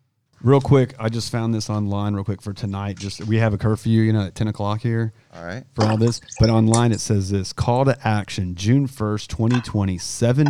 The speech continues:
Speaker 1: P M, the Rolling Bridge blockade. Get in your cars, turn on your flashers, roll slow,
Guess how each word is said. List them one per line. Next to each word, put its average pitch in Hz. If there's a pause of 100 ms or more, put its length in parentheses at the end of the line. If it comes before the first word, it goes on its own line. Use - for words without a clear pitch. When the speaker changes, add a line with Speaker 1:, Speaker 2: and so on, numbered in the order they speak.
Speaker 1:
P 120
M, 107
the 90
Rolling 117
Bridge 110
blockade. 98 (560)
Get 117
in 139
your 151
cars, 101
turn 113
on 123
your 135
flashers, 98 (160)
roll 113
slow, 107